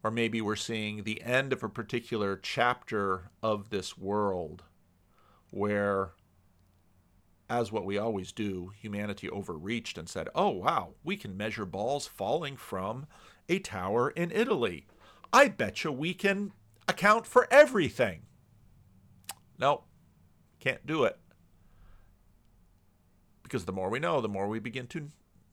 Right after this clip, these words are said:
learn that we don't know. So, God number one and God number two. A big part of why Jordan Peterson had an impact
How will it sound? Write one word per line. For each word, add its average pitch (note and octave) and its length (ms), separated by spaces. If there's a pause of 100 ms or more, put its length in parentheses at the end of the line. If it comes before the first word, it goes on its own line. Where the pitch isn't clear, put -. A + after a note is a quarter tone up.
(120)
learn C#3+ 240
that - 120
we D3+ 100
don't D3+ 240
know. - 260 (1200)
So, D3 640 (3750)
God A2+ 180
number C3 160
one A2+ 160
and A2+ 100
God F#2+ 160
number F#2+ 180
two. - 280 (1000)
A - 60
big D3+ 280
part C3+ 220
of A2+ 80
why A2+ 160
Jordan G#2 300
Peterson F#2 600 (1400)
had G#2+ 360
an G2+ 100
impact - 640